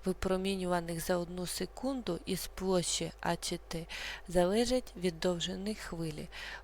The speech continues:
Причому, а, із збільшенням інфрачервоного світла, а, наша енергія буде зменшуватись, так як показано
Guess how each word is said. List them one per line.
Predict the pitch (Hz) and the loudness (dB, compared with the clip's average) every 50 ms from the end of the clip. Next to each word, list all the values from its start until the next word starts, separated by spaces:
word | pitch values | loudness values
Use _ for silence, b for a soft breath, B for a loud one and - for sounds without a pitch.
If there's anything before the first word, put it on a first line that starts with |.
| - | -6
Причому, | - - 208 233 233 - - - 214 190 180 180 175 165 156 165 - B B B B B B B B - | 2 6 8 8 8 6 4 6 6 6 4 2 -2 -6 -8 -8 -10 B B B B B B B B -10
а, | - - 170 170 165 160 151 156 180 196 - - | -8 -6 -6 -4 -4 -6 -6 -8 -8 -10 -4 2
із | 208 214 214 190 - - - - - | 6 6 6 6 2 -2 -6 -8 -8
збільшенням | - 170 175 180 - 226 233 233 202 - - - 196 180 175 175 170 165 165 170 B B B B B B - | -8 -6 -6 0 4 4 6 6 6 4 4 4 2 2 2 0 0 0 -2 -6 B B B B B B -4
інфрачервоного | 208 202 202 190 - - 190 185 - - - 196 190 180 170 180 190 180 175 170 165 156 160 156 | -2 0 0 0 4 6 6 6 6 4 2 2 2 0 0 0 -2 0 0 -2 -2 -2 -2 -4
світла, | - - - - 175 - 165 160 156 - - - 202 226 254 277 269 B B B B B B B - - 247 220 | -4 -4 -6 -6 -6 -6 -4 -6 -6 -6 -6 0 2 4 4 2 0 B B B B B B B -16 -14 -10 -8
а, | 202 190 180 | -8 -6 -4
наша | 180 185 196 202 190 - - | 2 4 6 8 8 6 6
енергія | 185 170 165 170 190 233 262 269 240 208 185 180 160 | 4 2 0 0 0 0 2 2 2 2 2 2 0
буде | 151 147 185 202 - 254 247 | 0 -2 -4 -4 -2 -2 -2
зменшуватись, | 226 - - 196 180 175 170 165 160 156 - - - 160 156 - - - 175 - - - - - | -2 -2 -2 0 0 2 2 0 0 -2 -4 -4 -4 -6 -6 -8 -8 -10 -8 -8 -8 -10 -8 -6
так | - 226 233 - - | -6 -6 -4 -4 -4
як | 196 - | -4 -4
показано | - - 156 151 - - 202 190 196 - - 202 190 180 185 | -4 -8 -8 -6 -2 0 0 2 2 0 -2 -4 -4 -6 -8